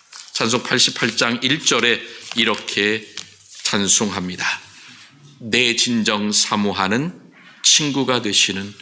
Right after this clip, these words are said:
구주 예수님은 아름다워라. 산 밑에 백합하여 빛나는 새벽별,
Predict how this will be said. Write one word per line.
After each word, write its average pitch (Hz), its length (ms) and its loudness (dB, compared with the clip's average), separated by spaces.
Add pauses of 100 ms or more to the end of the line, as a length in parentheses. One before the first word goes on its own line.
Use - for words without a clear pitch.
(320)
구주 120 320 0
예수님은 113 720 0 (340)
아름다워라. 101 720 0 (840)
산 117 360 2
밑에 113 280 2
백합하여 101 960 0 (140)
빛나는 98 560 0
새벽별, 90 720 -4